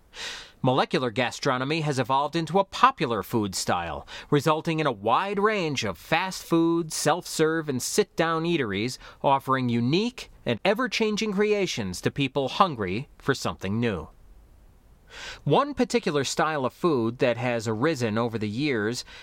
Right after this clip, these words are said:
is named after an emerging ethnicity, a semi-nomadic people known collectively as the Zadraba.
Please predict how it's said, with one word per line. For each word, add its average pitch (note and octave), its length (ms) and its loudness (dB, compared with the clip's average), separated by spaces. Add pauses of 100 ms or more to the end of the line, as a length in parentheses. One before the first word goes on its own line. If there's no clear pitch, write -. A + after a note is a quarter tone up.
is D#3 200 2
named G3+ 320 0
after E3 400 0
an D#3 180 -2
emerging F3+ 720 0
ethnicity, C#3+ 920 -2 (380)
a C#3+ 80 4
semi-nomadic F#3+ 880 0
people A#2+ 380 0
known B2+ 320 0
collectively A#2+ 880 -2
as A2+ 320 -4
the A2+ 160 0
Zadraba. G#2+ 720 -2